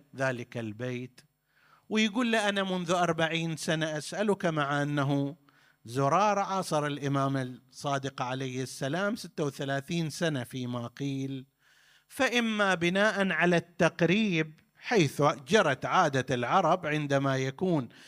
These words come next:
شيء أكثر من ثلاثين مثلا بمقدار يصير ستة وثلاثين، بعد ما يجي يحددها ستة وثلاثين سنة وأربعة أشهر وثلاثة أيام وأربع ساعات،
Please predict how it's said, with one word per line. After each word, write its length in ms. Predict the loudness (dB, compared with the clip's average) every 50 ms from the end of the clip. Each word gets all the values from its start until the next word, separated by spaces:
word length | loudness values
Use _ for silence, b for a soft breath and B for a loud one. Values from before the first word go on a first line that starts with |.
| B B B
شيء 520 | B -6 0 2 2 2 2 0 -2 -4 -2 0
أكثر 640 | 0 0 0 -2 -14 -8 0 2 2 4 4 2 0
من 260 | 0 0 0 0 -2
ثلاثين 680 | -4 -4 -2 0 0 0 -2 -2 -4 -6 -4 -4 -4 -2
مثلا 600 | -2 -2 -2 0 0 -2 0 2 2 0 0 -2 -6 B B B B B B B
بمقدار 720 | 0 0 2 2 0 -2 -2 0 2 4 4 4 2 0
يصير 280 | -2 -6 -4 -2 -2 -2
ستة 340 | -2 -6 -6 -2 2 2 2
وثلاثين، 640 | 2 2 2 0 2 2 2 0 -2 -2 0 2
بعد 260 | 2 2 2 2 0
ما 120 | 0 2 2
يجي 220 | 0 0 0 0
يحددها 560 | 0 0 -2 -4 -2 0 0 0 2 0 0
ستة 320 | -2 -4 -8 -4 0 2 2
وثلاثين 840 | 2 2 -2 -2 0 0 0 0 -2 -4 -4 -2 -2 -4 -6 -8 B B B B B B B
سنة 540 | -10 -4 0 2 2 2 2 2 2 2 0
وأربعة 960 | 0 -2 -4 -10 -18 _ _ _ _ -2 2 4 4 6 8 8 6 6 4 0
أشهر 440 | -2 -2 0 2 4 6 6 6 4
وثلاثة 520 | 0 -2 0 2 2 2 2 2 -2 -2
أيام 360 | 2 4 6 6 6 6 4
وأربع 340 | 2 2 2 4 4 4 2
ساعات، 560 | 2 2 4 4 4 4 2 -4 -8 _ _